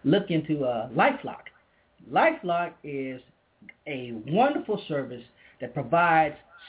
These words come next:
safe and secure identity protection for you. Now, it's more than just protecting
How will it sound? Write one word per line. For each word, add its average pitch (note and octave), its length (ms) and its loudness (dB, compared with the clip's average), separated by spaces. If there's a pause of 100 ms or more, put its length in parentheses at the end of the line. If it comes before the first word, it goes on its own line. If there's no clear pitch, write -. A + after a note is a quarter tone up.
safe G#3+ 300 0 (160)
and D3+ 140 -12
secure - 520 -6
identity E3 580 -4
protection C#3+ 640 -4 (360)
for E3 160 6
you. B2+ 280 -2 (420)
Now, F3 140 4
it's G3+ 220 0
more C#4+ 240 4
than A3+ 160 -2
just F#3 300 -2 (360)
protecting E3 720 -4